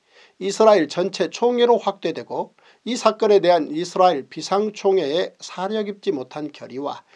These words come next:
베냐민 지파의 옳지 못한 판단이 결과적으로 베냐민 한 지파를 거의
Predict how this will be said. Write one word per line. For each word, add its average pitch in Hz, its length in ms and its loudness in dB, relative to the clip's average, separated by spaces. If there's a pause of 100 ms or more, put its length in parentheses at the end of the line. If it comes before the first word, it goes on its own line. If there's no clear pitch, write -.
(260)
베냐민 147 480 0
지파의 180 500 2
옳지 180 440 -4
못한 156 360 -4
판단이 143 500 -6 (220)
결과적으로 139 760 -4 (280)
베냐민 156 480 0
한 196 260 -6
지파를 175 560 0
거의 170 340 -2